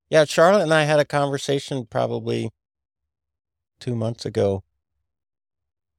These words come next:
Um, you know, I'm in what may be my last ten years of, you know,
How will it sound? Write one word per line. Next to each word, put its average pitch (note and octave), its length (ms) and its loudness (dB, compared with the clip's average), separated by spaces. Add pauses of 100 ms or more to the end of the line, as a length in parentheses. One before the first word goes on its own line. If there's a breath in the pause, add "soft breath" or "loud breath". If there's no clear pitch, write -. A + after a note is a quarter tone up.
(140)
Um, G2 420 0 (580)
you A2+ 120 -6
know, A2+ 320 -4 (100)
I'm A2+ 280 0
in G#2+ 360 -2 (500)
what G2+ 160 -8
may G#2 140 -4
be G2+ 160 -4
my G2 200 -6
last F#2+ 500 -4 (240)
ten G2 300 -6
years F#2+ 420 -8
of, F#2 320 -10 (600)
you G2 100 -10
know, F#2 420 -6